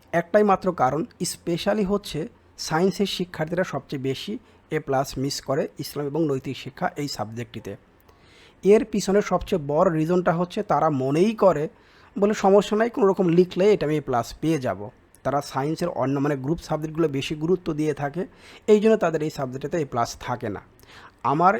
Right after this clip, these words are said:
এই চোদ্দ বছরের প্রায় শিক্ষকতা জীবনে আমি বহু দেখেছি যারা জেনারেল ম্যাথ এবং হায়ার ম্যাথে এ প্লাস না, হান্ড্রেড out of হান্ড্রেড পেয়েছে, but ইসলাম এবং নৈতিক শিক্ষা, বিজিএস এই সব সাবজেক্টে এ প্লাস মিস করেছে।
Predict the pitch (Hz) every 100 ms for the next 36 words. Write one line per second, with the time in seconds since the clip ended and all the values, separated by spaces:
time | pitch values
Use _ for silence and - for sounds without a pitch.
0 | - 170 175 185 175 170 156 120 - 165
1 | 170 156 151 151 - 147 147 147 151 143
2 | 139 165 151 135 123 214 196 180 196 -
3 | 196 - _ _ 131 143 160 131 143 151
4 | 156 170 165 160 113 127 156 165 160 170
5 | - 196 202 147 135 147 - 131 143 220
6 | - - - - 147 170 214 208 135 147
7 | 151 - 135 175 208 - 143 - 120 156
8 | - - _ - _ 185 175 170 175 175
9 | 170 165 - 170 - 135 151 143 135 175
10 | 156 151 151 - 170 175 160 151 151 135
11 | 143 262 240 123 113 - 120 - 110 107
12 | -